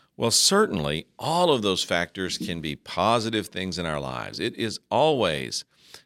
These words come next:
nice to make more money, and it's great to be in a more prestigious location, and it's, uh, flattering to be given greater opportunity. It's also often enjoyable to live closer to home or closer to family.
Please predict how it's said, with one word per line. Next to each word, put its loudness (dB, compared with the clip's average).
nice -2
to -10
make 0
more -2
money, -4
and -12
it's -6
great 0
to -12
be -4
in -4
a -4
more -2
prestigious -6
location, -4
and -8
it's, -6
uh, -2
flattering 2
to -6
be -6
given -2
greater -2
opportunity. -6
It's -4
also 2
often 2
enjoyable 2
to -8
live -4
closer -4
to 0
home -2
or -10
closer -6
to -4
family. -6